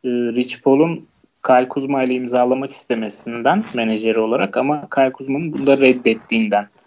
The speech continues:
bahsetti. Ee, Rich Paul'la LeBron'un ne kadar yakın olduğunu, e, ve Rich Paul'un da, e, oyuncularını LeBron'un ne kadar kolladığını da biliyoruz. K C P'nin,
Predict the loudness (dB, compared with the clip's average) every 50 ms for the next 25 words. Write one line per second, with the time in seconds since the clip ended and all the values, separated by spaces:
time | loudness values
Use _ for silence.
0 | _ _ -20 -6 _ 2 2 2 2 -2 -6 -10 -10 -10 -8 -4 -4 -4 -4 -4
1 | -6 -4 -4 -2 -2 -2 -2 -2 -4 -4 -4 -4 -4 -4 -4 -4 -4 -2 2 4
2 | 4 6 6 4 4 4 2 2 2 0 0 -2 -2 -2 -2 -2 0 2 2 4
3 | 4 2 2 0 -2 -4 -2 -2 -2 -2 -4 -4 -4 -4 -4 -6 -10 -12 -12 _
4 | _ _ _ _ _ _ -6 -4 -2 0 0 0 0 -2 -2 -2 -2 -2 -2 -2
5 | -2 -4 -6 -8 -4 0 2 2 4 2 0 2 4 4 6 6 4 2 -2 -10
6 | _ -12 -8 -6 -4 -2 -2 -2 -2 -2 -2 -4 -6 -8 -4 0 2 2 2 2
7 | 0 0 2 4 4 4 4 2 2 4 4 4 4 2 0 0 0 -2 0 2
8 | 4 6 6 4 4 2 0 2 2 4 4 4 4 2 2 4 2 2 2 0
9 | -2 -6 -6 -6 -8 -8 -14 -20 -20 _ -20 -20 -20 _ _ -6 -2 -2 -2 -2
10 | -4 -6 -8 -6 -6 -4 -4 -4 -6 -8 -12 -16